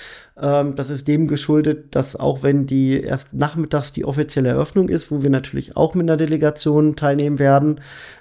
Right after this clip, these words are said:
äh, auf dem Maschsee, ähm, dass wir am Donnerstag, also am ersten Tag, schon Meister liefern sollen.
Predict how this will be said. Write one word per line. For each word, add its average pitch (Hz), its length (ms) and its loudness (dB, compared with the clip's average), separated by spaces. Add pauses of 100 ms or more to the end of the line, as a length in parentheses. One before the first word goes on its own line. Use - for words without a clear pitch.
äh, 131 40 -8
auf 135 180 -6
dem 139 140 4
Maschsee, 135 500 2
ähm, 123 600 -2 (680)
dass 135 260 -4
wir 143 140 -2
am 127 420 -2
Donnerstag, 160 760 -2
also 123 220 -8
am 117 140 -8
ersten 131 540 -6
Tag, 143 380 -6
schon 143 500 -4
Meister 170 400 -4
liefern 123 460 -2
sollen. 160 400 0